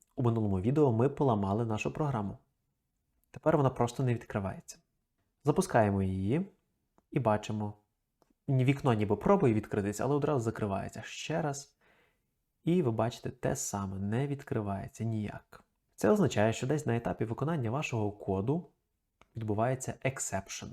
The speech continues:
І ми його вже вчили в курсі про Kotlin. Якщо не знаєте, ось тут ознайомтеся. Що таке ексепшени взагалі?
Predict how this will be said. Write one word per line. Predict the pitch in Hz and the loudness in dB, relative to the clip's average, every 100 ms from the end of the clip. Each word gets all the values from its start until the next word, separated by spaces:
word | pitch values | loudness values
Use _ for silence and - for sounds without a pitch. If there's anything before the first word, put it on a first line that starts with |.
| - _ - | -18 _ -2
І | |
ми | 131 | 2
його | 151 135 | 2 2
вже | 127 | 0
вчили | 127 - 165 113 | -2 -2 0 0
в | 92 - | -2 -4
курсі | - 117 113 | -4 -2 -4
про | - 120 | -2 -2
Kotlin. | 113 117 101 - - - | 0 0 -2 -8 -16 -16
Якщо | - - | -12 -4
не | 120 | -4
знаєте, | 113 120 139 147 | -2 -2 0 -2
ось | 135 | 0
тут | 127 - | 0 0
ознайомтеся. | 120 104 92 - - - _ _ _ - | -4 -6 -8 -14 -16 -16 _ _ _ 0
Що | 139 | 2
таке | - | 2
ексепшени | 104 - 117 - 101 98 | 0 -2 -4 -6 -6 -4
взагалі? | 104 98 92 | -2 -4 -8